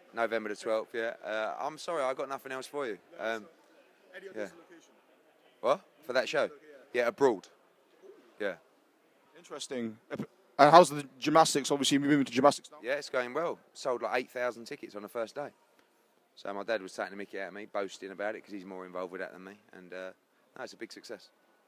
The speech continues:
Speaker 2: Obviously, you know, do you hope to have more fight nights like this in York Hall?
Speaker 1: Absolutely, yeah. I'm not sure our accounts department want to, 'cause they're not really a big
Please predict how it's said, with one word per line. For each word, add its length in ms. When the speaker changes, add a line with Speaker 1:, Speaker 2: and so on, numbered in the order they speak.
Speaker 2:
Obviously, 320
you 120
know, 280
do 120
you 80
hope 200
to 80
have 160
more 200
fight 200
nights 180
like 120
this 160
in 100
York 160
Hall? 140
Speaker 1:
Absolutely, 360
yeah. 80
I'm 80
not 100
sure 180
our 80
accounts 300
department 540
want 200
to, 140
'cause 120
they're 100
not 140
really 220
a 40
big 220